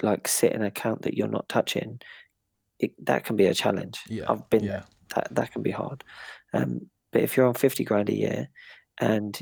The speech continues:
Speaker 1: you've got a load of nice new clothes and you're driving a nice car and you're living in a nice place, chill out a little bit,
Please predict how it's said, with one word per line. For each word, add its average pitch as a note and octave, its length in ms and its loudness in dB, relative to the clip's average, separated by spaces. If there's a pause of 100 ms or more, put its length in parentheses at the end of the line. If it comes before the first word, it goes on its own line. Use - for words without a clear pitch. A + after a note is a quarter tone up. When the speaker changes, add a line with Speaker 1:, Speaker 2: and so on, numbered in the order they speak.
Speaker 1:
you've A2+ 220 2
got - 180 6
a - 20 8
load A#2 200 6
of A2 60 -4
nice G#2+ 280 -2
new A2 140 2
clothes G#2+ 680 2
and G2+ 500 0
you're G#2+ 420 4
driving G#2 320 4
a G2+ 60 0
nice G2+ 240 -2
car A2+ 480 2 (120)
and G2+ 280 -4 (140)
you're G2 220 0
living G#2 260 -4
in G2+ 60 -2
a - 20 -6
nice G2 240 -6
place, A2 400 -2 (600)
chill C3 220 6
out - 240 4
a - 80 0
little - 180 4
bit, - 280 2